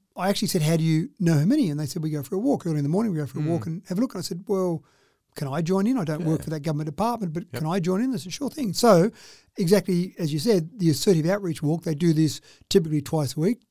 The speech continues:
Speaker 1: Department of Communities and Justice, our state
Speaker 2: Okay.
Speaker 1: government department.
Speaker 2: Yep.
Speaker 1: And so they go along and they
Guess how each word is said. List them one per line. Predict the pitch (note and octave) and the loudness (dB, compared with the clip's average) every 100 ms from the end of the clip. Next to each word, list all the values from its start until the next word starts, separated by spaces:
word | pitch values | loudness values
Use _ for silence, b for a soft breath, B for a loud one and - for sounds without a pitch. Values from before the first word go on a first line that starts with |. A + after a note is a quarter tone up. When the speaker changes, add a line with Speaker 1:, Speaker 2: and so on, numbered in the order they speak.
| _ | _
Speaker 1:
Department | - E3+ E3 D#3+ | -6 -2 -2 -4
of | - | -4
Communities | D#3 D#3 D3+ B2+ | 0 2 2 0
and | B2+ | -2
Justice, | D#3 - A#3 F3+ | -4 -4 -8 -8
our | D3 | -8
state | - D#3 | -4 -4
Speaker 2:
Okay. | - | -2
Speaker 1:
government | D3 D3 | -4 -6
department. | C#3 D3+ G#3+ A3+ G#3+ | -4 -4 -2 -4 -6
Speaker 2:
Yep. | B2+ B B B | -10 B B B
Speaker 1:
And | A3+ | 0
so | A#3 | 2
they | G#3+ G#3+ | 4 4
go | F#3+ | 4
along | D#3+ D3 E3+ A3 - | 4 2 0 -2 -6
and | G#3 G3 F#3+ E3+ - _ _ _ _ _ _ _ _ | -2 2 2 -2 -10 _ _ _ _ _ _ _ _
they | A3+ F#3+ G3 | -6 -2 -2